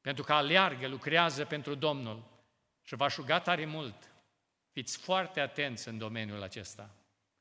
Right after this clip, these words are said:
În domeniul în care v-a așezat Dumnezeu, faceți-vă partea voastră. Dumnezeu ridică alți lucrători și rugați, din nou revenim la primul subiect, rugați pe Domnul secerișului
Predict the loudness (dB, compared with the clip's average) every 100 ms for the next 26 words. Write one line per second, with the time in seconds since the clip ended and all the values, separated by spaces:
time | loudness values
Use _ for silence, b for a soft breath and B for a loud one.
0 | _ _ 0 2 4 2 4 2 2 4
1 | 4 4 4 2 0 -2 0 0 -2 -2
2 | -2 -2 -4 -4 -4 -2 -2 2 2 2
3 | 0 0 -2 -4 -10 -14 -16 _ _ _
4 | _ _ _ _ -6 -4 0 2 2 0
5 | -2 -4 0 4 6 4 0 -6 -4 -6
6 | 0 0 0 0 -2 -4 -8 -20 -10 -6
7 | 2 6 6 6 -4 -4 -4 -2 0 0
8 | -2 -2 0 2 2 -2 -4 -4 0 -2
9 | -2 B B B -10 2 4 4 0 -4
10 | -2 0 -2 -2 -6 -6 -6 -4 -4 -2
11 | -4 -6 -6 -8